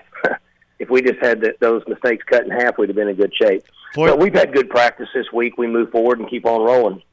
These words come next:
Speaker 2: Uh, y-, you mentioned the roughing the punter. It was on a fourth and twenty-two.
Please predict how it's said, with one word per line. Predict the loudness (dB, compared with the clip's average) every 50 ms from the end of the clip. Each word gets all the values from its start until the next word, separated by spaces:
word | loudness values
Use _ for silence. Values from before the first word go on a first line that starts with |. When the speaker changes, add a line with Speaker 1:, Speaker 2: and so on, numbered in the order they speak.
| _ -8
Speaker 2:
Uh, | -4 -2 0 0 0 -2 -4
y-, | -6
you | -12 -10 -6 -4
mentioned | -2 -2 -4 -4 -6 -6
the | -2
roughing | 0 0 0 0 -4 -6 -6
the | -8
punter. | -6 -6 -6 -4 -4
It | -4
was | -4 -4 -6
on | -8
a | -8
fourth | -8 -8 -4 -4 -4 -4 -4 -6
and | -10 -10 -10
twenty-two. | -12 -10 -6 -6 -4 -4 -6 -8 -8 -4 -2 -2 -2 -2 -2 -4 -8